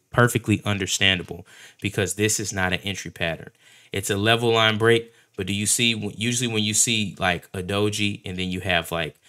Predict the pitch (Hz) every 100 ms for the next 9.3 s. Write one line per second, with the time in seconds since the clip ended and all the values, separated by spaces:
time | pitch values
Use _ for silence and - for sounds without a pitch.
0 | - - - 117 107 101 107 95 - 95
1 | 95 98 90 101 - - 101 92 - 104
2 | 92 - 90 85 82 80 - 95 90 -
3 | 82 78 76 _ - - _ _ - 95
4 | 147 151 117 101 95 95 90 - - 95
5 | 85 78 - 113 101 78 - _ _ -
6 | 95 95 85 101 113 - 101 95 82 92
7 | - - 92 98 92 90 - 104 104 104
8 | 98 - 107 107 101 107 110 123 139 90
9 | 104 98